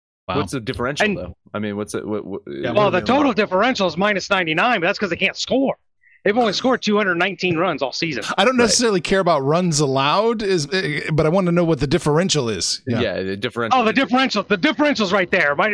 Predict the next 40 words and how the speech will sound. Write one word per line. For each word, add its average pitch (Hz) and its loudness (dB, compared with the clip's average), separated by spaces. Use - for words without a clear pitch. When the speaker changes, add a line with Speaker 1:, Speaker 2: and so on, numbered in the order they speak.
Speaker 3:
you 190 -2
know, 185 2
minus 208 0
ninety-nine 190 0
for 180 -6
Oakland, 180 0
minus 175 0
one 175 0
oh 170 0
six - -2
Speaker 1:
Yeah. 131 0
Speaker 3:
for 175 0
Washington. 160 0
Speaker 2:
Yeah. 131 -8
Speaker 3:
Washington, 226 2
Speaker 2:
How 185 -8
Speaker 3:
you 202 0
know, 196 2
Speaker 2:
many 208 -2
Speaker 3:
they 190 0
have 175 0
Speaker 2:
games? - -12
Speaker 3:
Washington 147 0
Speaker 2:
Uh, - -2
who, 170 -2
who's 151 -2
played 143 -2
more 127 -2
games? 107 -6
Yeah. 104 -4
Speaker 3:
Uh, - -4
let's 226 4
see, - -2
Speaker 1:
Washington 170 2
Speaker 3:
we 175 4
have 175 0
Speaker 1:
has. 214 0
Speaker 3:
seventy-one 208 0
for 190 -2
Washington. 202 0